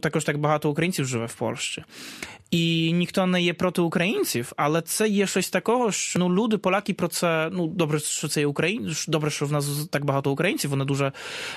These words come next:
е, це дуже цікаві люди, але просто, ну, чому вони за Волинь не можуть сказати "вибачте"?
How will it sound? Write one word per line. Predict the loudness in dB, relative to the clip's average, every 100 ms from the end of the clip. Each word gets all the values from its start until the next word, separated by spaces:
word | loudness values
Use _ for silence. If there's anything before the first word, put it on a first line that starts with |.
| 0
е, | 2 2
це | 0
дуже | 0 0
цікаві | -2 -2 0 2
люди, | 2 2
але | 2 2
просто, | 0 0 0 2
ну, | 0
чому | 0 2 2
вони | 2 2 2 2 2
за | 2
Волинь | 2 2
не | 2
можуть | 0 -2
сказати | 0 -2 0
"вибачте"? | -2 -2 -4 -10 -12